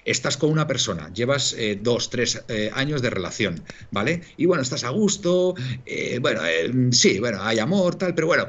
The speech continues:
eh, te fijas en otras y tal, de repente te vas con otra y te das cuenta, y te das cuenta de lo que has perdido. Si tienes la suerte de volver con esa primera persona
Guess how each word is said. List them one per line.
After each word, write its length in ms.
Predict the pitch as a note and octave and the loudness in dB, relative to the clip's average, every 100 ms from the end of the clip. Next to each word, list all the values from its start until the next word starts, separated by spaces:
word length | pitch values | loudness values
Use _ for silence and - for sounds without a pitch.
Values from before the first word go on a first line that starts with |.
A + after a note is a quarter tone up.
| - | -6
eh, 140 | C#2 - | -14 -8
te 120 | - | -6
fijas 260 | D3 B2 | -4 -2
en 80 | B2+ | -2
otras 220 | A#2 A#2+ | -4 -2
y 80 | B2+ | 0
tal, 180 | B2+ C3 | 2 2
de 100 | B2 | 2
repente 300 | A2 D3+ C3 | 0 0 0
te 100 | G2+ | -2
vas 160 | B2+ - | -4 -2
con 140 | F3+ | -2
otra 300 | F#3 E3 E3+ - | -2 -2 -6 -6
y 80 | G2 | -4
te 80 | |
das 180 | A#2 B2+ | -2 -2
cuenta, 420 | - D3 C3 D#3+ E3+ | 0 0 0 -6 -8
y 60 | G2+ | -4
te 80 | |
das 100 | A2 | -4
cuenta 240 | - C3+ C#3+ | -2 -2 0
de 60 | |
lo 80 | A2+ | -2
que 80 | G2+ | -2
has 80 | - | -4
perdido. 400 | G2 E2 E2 D2+ - - - - - | -2 0 -2 -4 -14 -20 -20 -20 -2
Si 280 | - C#3+ B2+ | 2 4 4
tienes 260 | F#3+ G3 | 4 6
la 80 | F3+ | 4
suerte 420 | - E3+ - - - | 4 2 2 -8 -2
de 120 | A2+ | 2
volver 380 | A#2 D#3 C3+ - | 4 2 0 -2
con 160 | B2 | -2
esa 180 | D#3+ F3+ | 0 0
primera 300 | E3 E3 D#3+ | -2 -2 -4
persona 480 | D#3+ - D3+ D3+ | -4 -4 -4 -4